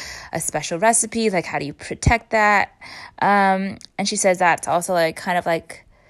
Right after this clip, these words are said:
your own secret sauce or your tricks that only you know how to do when you're making the recipe. Like, just because you write out the ingredient list and directions doesn't mean that someone can completely replicate it. Um, so in that way, like, it's fine. You don't really need to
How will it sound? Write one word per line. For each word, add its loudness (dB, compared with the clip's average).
your 4
own 6
secret 0
sauce 4
or 4
your 4
tricks 0
that 0
only -4
you -6
know 2
how 2
to 0
do 0
when -2
you're -4
making -6
the -2
recipe. 0
Like, 0
just -4
because 2
you 2
write 10
out 6
the 0
ingredient -4
list -2
and -8
directions -2
doesn't 4
mean 2
that 2
someone 0
can -2
completely -2
replicate 0
it. 4
Um, -2
so 6
in 2
that 2
way, 4
like, -4
it's -6
fine. -6
You -6
don't -4
really -4
need -4
to 2